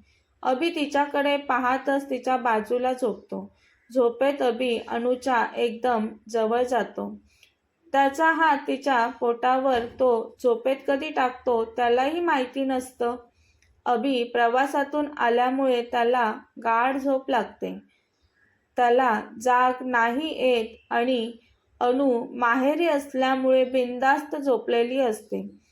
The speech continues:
तिने दहाचा अलार्म लावून ठेवलेला. दहा वाजल्यानंतर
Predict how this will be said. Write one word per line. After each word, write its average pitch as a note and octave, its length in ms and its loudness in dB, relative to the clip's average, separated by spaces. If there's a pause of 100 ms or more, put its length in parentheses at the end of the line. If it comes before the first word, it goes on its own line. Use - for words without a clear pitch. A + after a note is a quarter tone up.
(480)
तिने B3+ 420 0
दहाचा B3 640 0
अलार्म A#3+ 680 2
लावून B3+ 360 0
ठेवलेला. A#3 640 0 (600)
दहा C4+ 300 4
वाजल्यानंतर C4 960 0